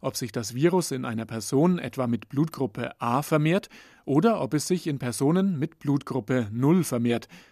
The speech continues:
und keine Antigene aufweist. Genau dieser Unterschied wäre später dafür verantwortlich, wie gut das Virus bekämpft wird.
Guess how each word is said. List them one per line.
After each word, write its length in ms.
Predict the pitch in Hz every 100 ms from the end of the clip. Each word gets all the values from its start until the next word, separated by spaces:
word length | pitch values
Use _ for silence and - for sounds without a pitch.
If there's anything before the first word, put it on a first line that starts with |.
| _
und 280 | - 156 - _
keine 540 | - 185 190 185 175 -
Antigene 560 | 135 131 110 117 110
aufweist. 600 | 107 101 - 123 - - _ _ _ _ _ - -
Genau 440 | - 135 123 202 247
dieser 460 | 156 180 180 -
Unterschied 600 | 165 165 135 - 110 110
wäre 400 | 113 113 113 107
später 460 | - - 143 202 202
dafür 260 | 127 131
verantwortlich, 760 | 117 127 123 147 165 175 185 - - - -
wie 220 | 135 214
gut 380 | - 185 220 -
das 240 | 147 135 139
Virus 280 | 151 135
bekämpft 460 | - 127 143 165 -
wird. 300 | 117 -